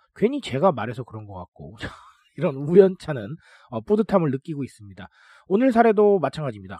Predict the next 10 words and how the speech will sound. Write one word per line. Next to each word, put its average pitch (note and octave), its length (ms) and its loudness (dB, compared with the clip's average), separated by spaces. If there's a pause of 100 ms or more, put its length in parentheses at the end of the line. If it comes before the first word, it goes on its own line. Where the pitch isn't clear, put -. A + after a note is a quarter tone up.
콘텐츠화에 D3+ 1120 -6
관심을 B2 500 -14
보인, A2+ 380 -10 (420)
자, G#2 340 -18 (140)
금융권의 E3+ 460 -4
사례인데요. E3 400 -10 (160)
오늘은 A2+ 400 -12
신한은행 G3 720 -2
이야기로 G2+ 360 -14
함께하겠습니다. A#2 800 -18